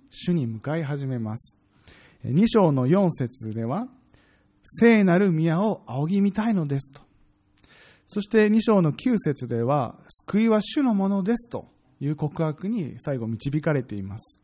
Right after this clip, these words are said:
しかし、前回も確認しましたけれども、こんなに素晴らし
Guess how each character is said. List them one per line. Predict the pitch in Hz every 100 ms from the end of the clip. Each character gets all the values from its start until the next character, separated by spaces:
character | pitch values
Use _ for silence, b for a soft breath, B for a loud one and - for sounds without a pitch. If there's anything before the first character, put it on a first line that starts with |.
| _ _ - _ _ _ B B B B B _ _
し | -
か | - 208
し、 | - 196 170 143
前 | 214
回 | 196 156
も | 151
確 | 147 165
認 | 165
し | 151
ま | 160 160
し |
た | -
け | 143 143
れ |
ど | 123
も、 | 120 123
こ | 165
ん | 180
な | 214
に | 226
素 | 220 226
晴 | 240
ら | 247
し | 240